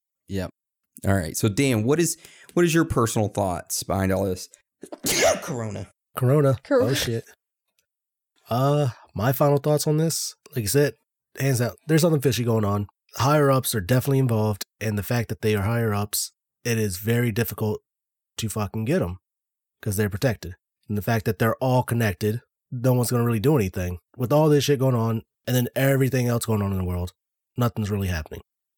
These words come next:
Speaker 2: Like, yeah, Maxwell's been arrested for the shit, but we still haven't heard anything. Like, it's literally been quiet. So is everything just gonna die, die down like Epstein? You know, as soon as he was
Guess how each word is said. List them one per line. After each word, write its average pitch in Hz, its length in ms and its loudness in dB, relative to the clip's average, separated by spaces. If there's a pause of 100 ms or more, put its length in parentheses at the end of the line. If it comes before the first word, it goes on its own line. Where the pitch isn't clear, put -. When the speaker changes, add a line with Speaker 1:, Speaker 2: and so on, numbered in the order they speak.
(120)
Speaker 2:
Like, 101 140 -6
yeah, 123 260 2 (580)
Maxwell's 113 640 -2 (500)
been 101 120 -2
arrested 85 340 -4
for 92 160 -6
the 87 60 -4
shit, 90 280 -6 (280)
but 98 160 0 (280)
we 139 140 2
still 143 160 2
haven't 127 160 0
heard 139 180 2
anything. 80 380 -6 (340)
Like, 113 160 0
it's 117 220 -2
literally 131 340 4
been 110 200 2
quiet. 104 420 0 (400)
So 104 240 -2
is 104 260 -6 (220)
everything 127 280 2
just 107 120 0
gonna 120 120 0
die, 120 260 2 (200)
die 117 220 2
down 113 260 0
like 110 200 0 (360)
Epstein? 143 480 -2 (420)
You 117 100 -2
know, 104 220 -2 (380)
as - 60 -8
soon 123 160 2
as 110 100 0
he 123 140 2
was 120 420 -2